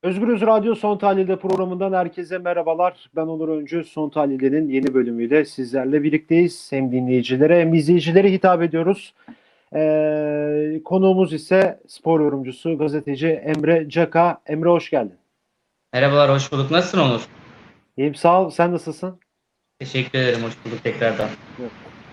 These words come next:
Speaker 1: Uzun bir süre görüşmemiş gibi bir diyalog oldu az önce de. Görüşüyoruz ama. <laughs> Evet, Emre'yi biliyorsunuz. Spotify'da da, Özgürüz Radyo'da da, e, daha önce Ceza Sahası programında da sık sık bize konuk oluyordu.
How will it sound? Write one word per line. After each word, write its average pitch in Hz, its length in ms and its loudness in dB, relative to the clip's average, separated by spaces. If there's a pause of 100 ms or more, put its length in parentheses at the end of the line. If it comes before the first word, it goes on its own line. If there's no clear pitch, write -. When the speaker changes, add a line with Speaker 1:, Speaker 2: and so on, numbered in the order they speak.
(120)
Speaker 1:
Uzun 160 300 2
bir 170 60 0
süre 180 220 4
görüşmemiş 175 600 0
gibi 170 200 -2
bir 170 80 -8
diyalog 165 340 0
oldu 147 260 0
az 131 120 -4
önce 160 280 -10
de. 156 180 -4 (220)
Görüşüyoruz 156 460 0
ama. 123 240 -6
<laughs> 165 60 -10 (1120)
Evet, 220 280 0
Emre'yi 180 420 2
biliyorsunuz. 220 600 -2
Spotify'da 185 720 -2
da, 185 280 0
Özgürüz 151 480 -4
Radyo'da 170 460 0
da, 175 260 2 (100)
e, 143 40 -6 (400)
daha 156 180 0
önce 165 220 -6
Ceza 147 360 -2
Sahası 160 380 -6
programında 165 560 -4
da 160 120 0
sık - 240 -16
sık - 200 -20
bize 147 160 -2
konuk 143 340 -10
oluyordu. 131 500 -8